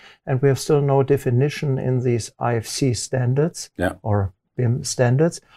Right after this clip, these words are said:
Speaker 1: for dynamic processes, for parameters, and so on. And now we have to step in there with our technical equipment, with our industries.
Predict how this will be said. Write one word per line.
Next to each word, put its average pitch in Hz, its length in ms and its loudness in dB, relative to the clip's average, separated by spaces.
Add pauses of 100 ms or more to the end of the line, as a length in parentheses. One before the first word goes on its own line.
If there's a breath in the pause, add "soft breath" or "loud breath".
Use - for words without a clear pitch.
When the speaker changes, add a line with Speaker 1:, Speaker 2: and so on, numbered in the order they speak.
(160 soft breath)
Speaker 1:
for 135 540 4 (520)
dynamic 123 520 4
processes, 117 720 -4 (320)
for 123 300 0
parameters, 113 840 2
and 110 120 2
so 113 180 -6
on. 104 180 0 (280)
And 113 120 2
now 131 120 2
we 139 140 2
have 123 160 2
to 123 100 -6
step 131 300 -2
in 113 220 4
there 120 180 2
with 120 200 -2
our 110 200 0
technical 113 480 -6
equipment, 135 540 -6 (360 soft breath)
with 117 340 -8
our 131 320 6
industries. 143 680 -4